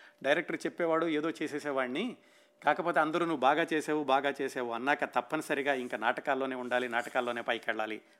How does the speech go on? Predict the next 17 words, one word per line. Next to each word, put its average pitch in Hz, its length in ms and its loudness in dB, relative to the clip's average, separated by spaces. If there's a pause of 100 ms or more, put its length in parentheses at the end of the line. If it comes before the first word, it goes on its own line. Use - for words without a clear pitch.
(100)
అనుకున్నాను 117 560 -6 (220)
అని - 100 -4
రాసుకున్నారు 110 420 -4
ఆయన. 98 120 -6 (1600)
అలాగే 175 580 6 (160)
ఈయన 185 680 0
హై 160 100 -4
స్కూల్లో 196 400 0
చదువుతున్నప్పుడే 175 800 0
మరి 180 160 -2
తమ్ముడు 208 400 2
ఒక 165 200 4
సంవత్సరమే 185 480 2
కదా 185 140 2
చిన్నవాడు, 185 640 0 (140)
తమ్ముడిని 190 340 2
కూడా, 180 520 4